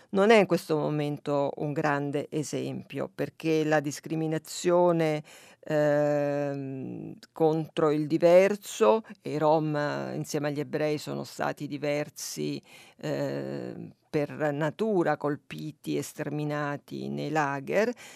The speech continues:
e dobbiamo ogni tanto chiederci perché, eh, i Rom insieme agli ebrei. E, e perché questo stigma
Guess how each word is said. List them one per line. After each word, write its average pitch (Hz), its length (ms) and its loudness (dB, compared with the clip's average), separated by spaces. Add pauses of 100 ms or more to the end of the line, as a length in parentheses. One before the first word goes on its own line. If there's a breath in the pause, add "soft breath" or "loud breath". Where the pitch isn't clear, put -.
(240 loud breath)
e 160 280 -4
dobbiamo 147 520 -4
ogni 190 380 0
tanto 254 400 4
chiederci 156 720 -2
perché, 147 640 -6
eh, - 380 -16 (280)
i 165 120 0
Rom 147 480 2
insieme 143 560 -6
agli 135 240 -6
ebrei. 135 540 -8 (500 soft breath)
E, - 300 -6
e 156 160 0
perché 190 440 4
questo 160 320 0
stigma 151 640 -2